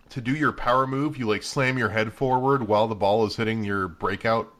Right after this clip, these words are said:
cone, and that hurts after about five minutes of gameplay of slamming your neck forward, 'cause you're not a bird.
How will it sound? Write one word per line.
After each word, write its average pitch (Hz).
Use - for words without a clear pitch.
cone, 131
and 104
that 101
hurts 123
after 117
about 110
five 123
minutes 127
of 117
gameplay 123
of 113
slamming 117
your 101
neck 107
forward, 139
'cause 107
you're 107
not 113
a 92
bird. 127